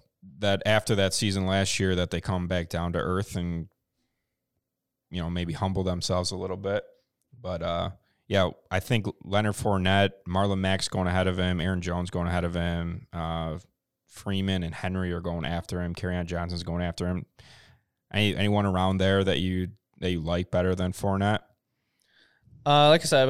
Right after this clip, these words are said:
Speaker 2: I'm pretty high on their offensive line, and he's gonna get the rock. So he's been a guy that I'm really targeting pretty hard in, in best ball drafts, and,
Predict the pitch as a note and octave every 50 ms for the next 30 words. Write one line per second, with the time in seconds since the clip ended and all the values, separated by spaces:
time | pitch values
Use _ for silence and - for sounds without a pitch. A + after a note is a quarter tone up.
0 | C3+ - - D#3 - - D#3+ D3 C3+ A#2+ C3+ C3+ C3 C3 B2+ B2+ A#2 A#2+ B2+ B2
1 | - B2+ B2 B2+ B2 A2+ A2+ A2+ A#2 A#2 A#2+ A#2+ A#2 A#2 A2+ A2 A2 A2 - -
2 | - C3 C3 B2+ A#2+ B2+ B2 A#2+ A#2 A2+ - A2 G#2+ G#2+ A2 A2 A2 A#2 - -
3 | - A#2 A2+ B2+ B2+ B2+ B2+ A#2 B2 A#2 - A#2+ A#2 A2+ G#2+ G2+ G#2 G#2+ G#2+ G#2
4 | G#2+ G#2+ G#2 G#2 G#2 G#2+ G#2+ G#2+ G#2+ G#2 G#2 G#2 - A2 G#2 G#2 A2 A2 G#2 G#2
5 | G#2+ G#2+ - - - - - A#2 G#2+ - - G#2 G#2+ G#2+ G#2+ G2+ G2 - - A2+
6 | G#2+ G#2 G#2 G#2+ G#2+ - - - A2 G#2+ G2+ G#2+ G#2+ G#2+ G#2 G#2 G2+ - - A2
7 | G#2+ G#2+ G#2+ G#2